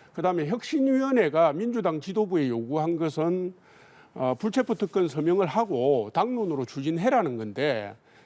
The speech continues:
지금 나온 내용은 비슷하지만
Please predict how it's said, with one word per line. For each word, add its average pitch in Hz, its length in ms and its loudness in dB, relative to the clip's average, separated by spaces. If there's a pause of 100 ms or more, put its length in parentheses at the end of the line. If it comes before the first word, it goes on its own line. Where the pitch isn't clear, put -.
지금 277 380 2
나온 170 300 2
내용은 147 320 0
비슷하지만 214 1040 0